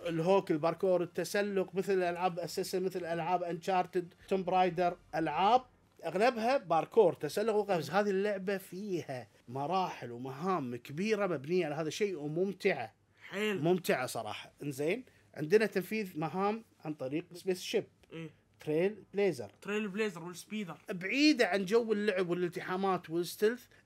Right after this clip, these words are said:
Speaker 1: أنت راح تدش فضاء للأمانة من أكثر الألعاب إتقانا للفضاء والغبار الكوني والكويكبات
Speaker 2: إيه.
Speaker 1: والمذنبات.
Speaker 2: والشمس.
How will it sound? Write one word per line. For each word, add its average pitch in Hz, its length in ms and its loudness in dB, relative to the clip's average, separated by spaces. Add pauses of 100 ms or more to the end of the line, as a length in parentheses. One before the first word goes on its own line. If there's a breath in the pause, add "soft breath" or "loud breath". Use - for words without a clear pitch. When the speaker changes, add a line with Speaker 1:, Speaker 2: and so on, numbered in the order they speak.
Speaker 1:
أنت 196 160 -2
راح 170 260 0
تدش 151 300 -2
فضاء 196 560 0 (260)
للأمانة 165 640 -2
من 165 160 -4 (120)
أكثر 175 360 -6
الألعاب 156 560 -2 (120)
إتقانا 139 600 -2
للفضاء 143 420 -4
والغبار 131 540 -4
الكوني 135 500 -8
والكويكبات 143 800 -4
Speaker 2:
إيه. - 300 -20
Speaker 1:
والمذنبات. 170 600 0
Speaker 2:
والشمس. 214 580 2